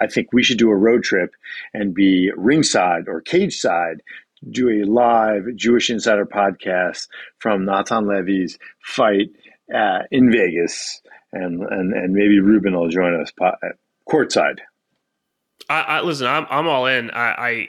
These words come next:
Speaker 2: I do have a faint recollection that fights are typically on Shabbat. Um, and
Speaker 1: I think they're
Speaker 2: so
Speaker 1: usually after dark.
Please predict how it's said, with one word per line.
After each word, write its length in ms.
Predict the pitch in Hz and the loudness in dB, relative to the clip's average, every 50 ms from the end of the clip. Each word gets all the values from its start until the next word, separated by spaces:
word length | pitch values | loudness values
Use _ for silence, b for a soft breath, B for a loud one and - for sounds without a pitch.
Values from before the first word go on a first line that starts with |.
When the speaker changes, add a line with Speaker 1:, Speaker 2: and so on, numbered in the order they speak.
| _ - 117 | _ -12 -12
Speaker 2:
I 40 | 117 | -12
do 680 | 117 113 120 135 143 160 165 175 175 170 170 175 - - - | -12 -12 -6 -4 -4 -2 -2 -2 -2 -4 -4 -6 -10 -14 -16
have 580 | - - 135 127 127 127 135 131 131 135 143 - _ _ - - | -8 -6 -4 -2 -2 -2 -4 -6 -8 -12 -18 -20 _ _ -16 -16
a 40 | 117 | -16
faint 420 | - - - 143 139 139 143 - 151 | -14 -8 -4 -4 -4 -4 -4 -4 -4
recollection 880 | 139 135 - 131 123 123 117 113 113 - - 117 107 104 104 104 101 | -4 -4 -4 -4 -4 -4 -4 -4 -6 -8 -10 -10 -10 -10 -10 -12 -10
that 440 | 107 104 101 101 101 98 - _ _ | -6 -4 -4 -4 -4 -6 -8 _ _
fights 420 | _ - 120 117 123 123 - - 113 | _ -8 -6 -6 -6 -8 -12 -14 -14
are 80 | 110 | -14
typically 580 | - - - - - - - - 117 110 107 - | -14 -16 -18 -20 -20 -20 -18 -14 -12 -12 -10 -10
on 240 | 104 104 104 104 98 | -12 -12 -14 -14 -16
Shabbat. 720 | - - - 101 98 - 101 92 87 87 - _ _ - _ _ b b b b b b b b b b b _ | -16 -18 -18 -16 -12 -10 -8 -8 -8 -10 -14 _ _ -20 _ _ b b b b b b b b b b b _
Um, 540 | - 113 110 107 107 104 104 101 101 98 101 - | -8 -6 -6 -4 -6 -6 -8 -8 -10 -12 -12 -12
and 120 | 113 113 | -6 -2
Speaker 1:
I 40 | 147 | 0
think 200 | 151 - 233 226 | 0 2 2 2
they're 100 | 214 202 | 2 4
Speaker 2:
so 60 | 196 | 4
Speaker 1:
usually 240 | 202 190 151 190 180 | 4 4 4 4 4
after 240 | 156 143 131 - 123 | 2 0 -2 -4 -4
dark. 300 | 95 107 90 73 - - | -4 -4 -4 -4 -8 -14